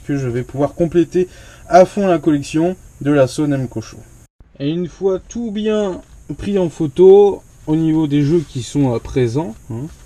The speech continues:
alors j'ai pas tout qui est, euh, qui est au même endroit, donc c'est ça qui va être un peu le plus long, c'est de réunir tout, euh, tout le matériel.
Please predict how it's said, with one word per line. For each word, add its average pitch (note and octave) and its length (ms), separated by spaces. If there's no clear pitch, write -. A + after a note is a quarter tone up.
alors G#2+ 140
j'ai G#2 100
pas B2 160
tout D3 220
qui C3+ 360
est, B2 60
euh, G#2+ 300
qui - 200
est B2 40
au A#2 100
même C3 220
endroit, C#3 300
donc A2 180
c'est - 100
ça G#2+ 180
qui - 200
va G#2+ 120
être - 220
un A#2 40
peu C#3 240
le F#3+ 180
plus F3+ 220
long, G3 400
c'est C3 160
de B2 100
réunir D3 560
tout, - 160
euh, C3 420
tout D3+ 60
le D3+ 80
matériel. C#3 680